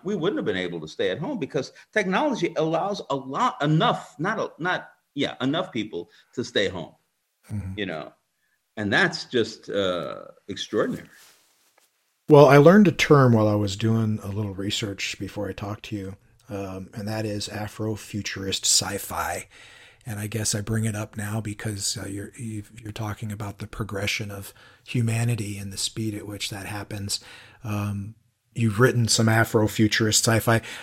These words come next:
Speaker 2: I guess I, I think I know what it is based on just the title, but maybe you could, uh, illuminate, uh, a little bit and talk about whatever, uh, what you wrote in that sh-, subgenre.
Speaker 1: Well, you know, I've written a lot of, uh,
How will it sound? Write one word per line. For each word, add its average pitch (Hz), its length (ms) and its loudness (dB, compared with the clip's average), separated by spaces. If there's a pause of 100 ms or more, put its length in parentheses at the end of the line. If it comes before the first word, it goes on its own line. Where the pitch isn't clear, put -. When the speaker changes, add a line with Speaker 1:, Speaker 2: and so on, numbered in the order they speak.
Speaker 2:
I 110 100 2
guess 117 280 6 (580)
I, 117 180 -2 (160)
I 123 80 4
think 160 160 8
I 139 60 10
know 139 100 10
what 135 100 10
it 120 80 8
is 131 160 10
based 117 300 4
on 113 180 2
just 110 260 0
the 95 80 -8
title, 113 420 0
but 104 180 -6
maybe 110 240 -2
you 107 180 -2
could, 104 240 -4
uh, 104 160 -4
illuminate, 110 500 0 (160)
uh, 101 320 -10
a 107 60 -10
little 104 240 -6
bit 110 360 -8
and 101 280 -10
talk 104 240 -10
about 104 240 -8
whatever, 101 540 -12 (120)
uh, 101 360 -12 (200)
what 117 140 -2
you 120 120 0
wrote 104 260 -2
in 98 140 -8
that 98 180 -14 (100)
sh-, - 140 -8 (120)
subgenre. 95 560 -8 (720)
Speaker 1:
Well, 202 140 4
you 202 80 4
know, 127 80 4
I've 127 140 2
written 104 160 0
a 95 40 -2
lot 92 240 0
of, - 320 -12
uh, 65 360 -8